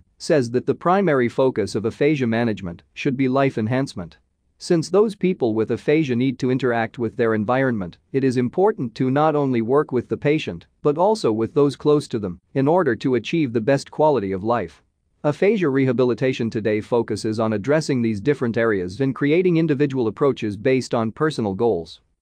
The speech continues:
Before beginning their treatment, patients are assessed using standardized tests, such as the Western Aphasia Battery, in order to determine the physical extent of their aphasia.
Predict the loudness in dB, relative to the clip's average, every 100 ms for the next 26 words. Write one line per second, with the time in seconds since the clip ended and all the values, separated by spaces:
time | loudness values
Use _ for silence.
0 | _ -2 -2 2 2 2 0 2 2 2
1 | 0 -2 -4 -6 -12 -16 _ 0 2 0
2 | -2 0 -2 0 0 0 0 0 0 -2
3 | -2 0 0 2 0 0 -2 -4 -6 -6
4 | -10 -20 _ -4 -2 0 -2 0 0 0
5 | 0 0 0 0 0 0 -2 0 0 -2
6 | -8 _ -4 0 2 2 0 -2 -4 -2
7 | 0 0 0 0 0 -2 0 -2 -4 -4
8 | -2 0 -2 0 0 0 0 -2 -2 -10